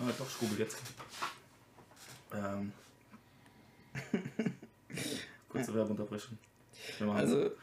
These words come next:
Speaker 1: Schleichwerbung
Speaker 2: ich hab
Speaker 1: für
Speaker 2: hier, ich
Speaker 1: Filme.
Speaker 2: hab hier echt komische Fragen. Unfassbar. Unfassbar, wie die aber auf diese Fragen reagieren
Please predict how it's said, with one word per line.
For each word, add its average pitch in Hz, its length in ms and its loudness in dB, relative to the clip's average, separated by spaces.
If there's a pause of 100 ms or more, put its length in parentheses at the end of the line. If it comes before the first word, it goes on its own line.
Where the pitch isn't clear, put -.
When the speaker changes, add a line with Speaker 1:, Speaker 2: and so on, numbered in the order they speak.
(160)
Speaker 1:
Schleichwerbung 107 760 4
Speaker 2:
ich 147 160 8
hab 151 100 6
Speaker 1:
für - 60 6
Speaker 2:
hier, 247 80 8
ich - 40 0
Speaker 1:
Filme. 139 200 6
Speaker 2:
hab 135 100 4
hier - 180 6
echt - 240 0
komische 139 320 2
Fragen. 147 440 2 (680)
Unfassbar. 143 580 0
Unfassbar, 220 460 6
wie 240 100 10
die 165 120 8
aber 143 200 8
auf 143 160 6
diese 151 200 2
Fragen 190 300 4
reagieren 151 440 8